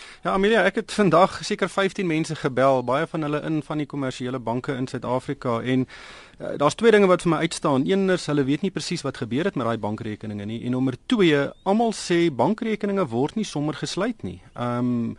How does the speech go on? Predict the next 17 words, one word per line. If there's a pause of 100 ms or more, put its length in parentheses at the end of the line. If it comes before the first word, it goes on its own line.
(440)
en
daar's
baie
streng
vereistes
en
regulasies
wat
banke
reguleer (420)
oor (280)
moontlike
onwettige
optrede
of,
eh, (140)
weet,